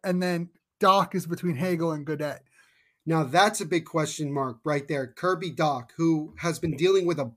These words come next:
Speaker 2: bunch of injuries. Uh, how many games did he play last year? Like, five?
Speaker 1: Yeah.
Speaker 2: Six?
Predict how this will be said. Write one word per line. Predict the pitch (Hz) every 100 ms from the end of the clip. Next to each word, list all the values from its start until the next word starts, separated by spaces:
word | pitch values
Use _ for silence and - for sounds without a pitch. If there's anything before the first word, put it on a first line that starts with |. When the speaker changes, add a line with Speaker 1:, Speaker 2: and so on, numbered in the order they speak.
| -
Speaker 2:
bunch | 165 214 214
of | 175
injuries. | 165 156 147 139 143 - - _ _ _
Uh, | 151 147 147 -
how | 220
many | 311 330
games | 311 302
did | 302
he |
play | 285 302
last | 294 285 311
year? | 285
Like, | 196
five? | - - 185 247 285 277 - _
Speaker 1:
Yeah. | 180 170 165 160 156
Speaker 2:
Six? | 220 359 - - - -